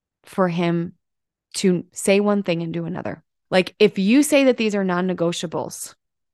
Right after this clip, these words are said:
and he does not meet them, are you prepared to hold yourself to your word that if he does not meet your non-negotiables,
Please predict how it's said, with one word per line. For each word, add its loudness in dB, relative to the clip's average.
and 4
he -4
does 4
not -2
meet 0
them, -2
are 4
you -4
prepared -8
to -6
hold -6
yourself -4
to -4
your 0
word -2
that -2
if -2
he -8
does 0
not -4
meet -2
your -6
non-negotiables, -6